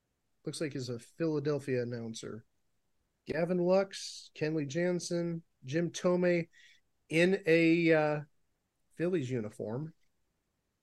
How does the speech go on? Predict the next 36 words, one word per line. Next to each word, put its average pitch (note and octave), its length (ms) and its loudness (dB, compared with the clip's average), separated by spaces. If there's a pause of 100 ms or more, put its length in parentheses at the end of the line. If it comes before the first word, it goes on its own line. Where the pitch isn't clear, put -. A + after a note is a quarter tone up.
even B2+ 180 -6
though B2 120 -2
he B2 80 -2
only B2 180 -2
spent A#2+ 260 -8
three C3 360 -8
years C#3 320 -6
there. A2+ 320 -6 (600)
The C3 140 -2
mini, A3 680 4 (260)
I G#3 60 -8
can't A3 280 -8
tell F3+ 160 -4
who D#3 120 -4
this C#3+ 180 -10
mini C#3 220 -4
is. F#2+ 220 -12 (500)
Nathan F#3+ 640 2
Dogface E3+ 760 2
Apodaca. C3+ 840 -2 (1500)
I - 40 -14
think A3+ 180 -10
he's D3+ 160 -8
like A#2+ 160 -8
a A2+ 80 -10 (100)
barber B2+ 320 -2
for - 140 -14
the G2 100 -14
baseball A2 520 -10
players. A2+ 380 -12 (520)
And C#3+ 160 -4
then, D3 320 -2
uh, C#3+ 500 0 (260)
the C#3+ 240 -2
inserts, F3+ 540 -2
uh, C#3+ 220 0